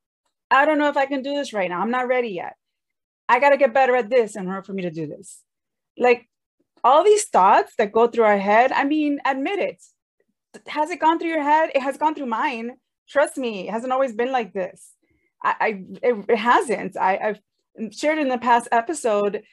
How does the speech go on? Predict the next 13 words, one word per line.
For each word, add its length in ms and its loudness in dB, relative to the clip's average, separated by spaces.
that 200 0
I 80 -2
went 260 -4
through 160 -4
a 80 -4
confidence, 720 -8
uh, 160 -2
coaching 420 -4
program 460 -4
that 140 -4
helped 260 -6
me 260 -12
tremendously. 1000 2